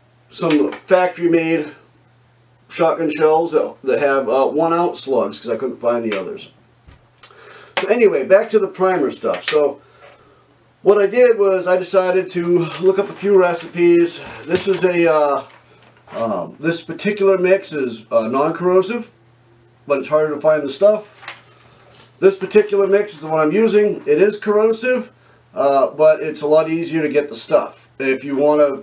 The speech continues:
see this, just freeze the, uh, you know, pause the video and look at it.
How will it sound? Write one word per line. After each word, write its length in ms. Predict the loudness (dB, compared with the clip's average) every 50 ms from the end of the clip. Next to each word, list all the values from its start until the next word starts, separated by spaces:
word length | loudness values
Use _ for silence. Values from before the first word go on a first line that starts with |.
| -14 -20 -18
see 220 | -12 -8 -6 -4
this, 280 | -2 0 0 0 -2 -2
just 220 | -2 -2 -4 -4
freeze 420 | -8 -10 -6 -2 -2 0 -2 -2 -2
the, 240 | -4 -2 0 0 2
uh, 220 | 2 0 0 -2 -6 _ -4
you 80 | -2 -2
know, 40 |
pause 300 | -2 0 0 0 0 -2
the 60 | -4 -4
video 280 | -2 0 0 0 0
and 140 | 0 0 0
look 180 | -2 -4 -2 -4
at 200 | -4 -4 -4 -6
it. 120 | -8 -12